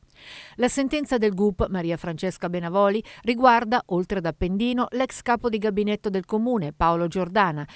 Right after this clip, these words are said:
l'allora questore, Angelo Sanna, l'architetto Enrico Bertoletti e l'ex presidente dell'Agenzia Turismo Torino, Maurizio Montagnese. Un sesto imputato, Danilo Bessone, esponente di Turismo Torino,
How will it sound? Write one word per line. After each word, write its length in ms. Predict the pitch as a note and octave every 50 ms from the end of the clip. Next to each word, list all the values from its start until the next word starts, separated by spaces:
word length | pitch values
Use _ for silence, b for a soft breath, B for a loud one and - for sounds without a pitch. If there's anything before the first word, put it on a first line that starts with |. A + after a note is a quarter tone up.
| B B B B
l'allora 360 | B G#3+ A#3 B3+ C#4 C#4+ C#4+ -
questore, 540 | - B3 - - - C4+ A#3+ G#3 E3 - -
Angelo 420 | - D#3+ E3+ E3+ E3 F#3 F3 F3+
Sanna, 480 | F3+ - - A3 G3+ F#3 E3 D#3 D#3 D#3 - _
l'architetto 800 | - G#3 G#3+ A3 G#3 - A3 G3+ - G#3+ G#3+ A3 - - A#3+ A#3
Enrico 360 | - A3 G3+ G3+ G#3+ G3+ -
Bertoletti 720 | G#3+ F#3+ G#3 G3+ - - A3+ A3+ A3+ F#3+ - _ - D#3+ - B B B B
e 80 | B G3+
l'ex 320 | F#3+ G#3 G#3+ - - -
presidente 640 | - - G3+ G3 E3+ F#3+ G3 F#3+ A#3 B3 A3+ F#3+ -
dell'Agenzia 640 | E3+ D#3+ E3 D#3+ D#3+ C#3+ E3 F3 E3 - - A3 G#3
Turismo 440 | - G3+ F#3 G3 G3 F#3 F#3+ F3 E3
Torino, 460 | - A#3 A#3 G#3 E3+ D3+ E3 G#3 - -
Maurizio 480 | A#3 A#3+ A#3+ A3 F#3 E3+ - - G#3+
Montagnese. 720 | G3+ G#3 G#3+ G3 A3 G#3+ G#3+ F#3+ D3 B2 A#2 - D3 D3 - _ _ _ _ _ _ _ _ b b b b b b
Un 120 | B3+ B3+
sesto 320 | - - C#4+ C4 - -
imputato, 640 | C4 A#3 G3 A#3+ A3+ - A3 G3 F#3 F#3 - A#3 - -
Danilo 480 | G3 F#3 E3+ E3 D#3+ E3+ F#3 G3 G3
Bessone, 580 | F3 F#3+ F#3+ - - - G3+ F3+ F3+ F#3+ G3+ -
esponente 500 | - F#3+ - - F#3 F3+ F3 G3 F#3+ G3
di 140 | F#3 F3+ F#3
Turismo 420 | - F#3 F3+ F3+ F3+ F3+ G3 F#3
Torino, 400 | F3 - G3 G3+ G3 F#3+ F3 G3+